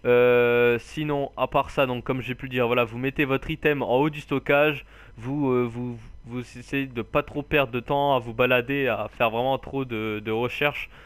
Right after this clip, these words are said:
dans votre stockage. Et ensuite, une fois que vous avez déposé votre arc aussi,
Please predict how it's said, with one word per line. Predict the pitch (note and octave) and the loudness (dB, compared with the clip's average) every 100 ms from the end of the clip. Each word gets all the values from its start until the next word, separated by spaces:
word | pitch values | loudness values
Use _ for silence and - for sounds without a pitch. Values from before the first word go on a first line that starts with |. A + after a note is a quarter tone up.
| - - | -20 -8
dans | B2 B2 | -2 0
votre | C3 - | -2 -4
stockage. | B2+ - A#2+ C#3 D3+ B2+ | -4 -4 0 2 2 0
Et | B2+ | 0
ensuite, | C3 - E3+ - | 0 -2 -8 -6
une | D3+ | -4
fois | - F#3 | 0 0
que | |
vous | C#3+ | 2
avez | D#3 D3+ | 2 4
déposé | D3 D3+ F3+ D#3+ | 0 0 0 0
votre | C#3 B2+ - | 0 -2 0
arc | C#3+ D#3 - | -2 -2 -4
aussi, | B2 - F#3 | -6 -6 -10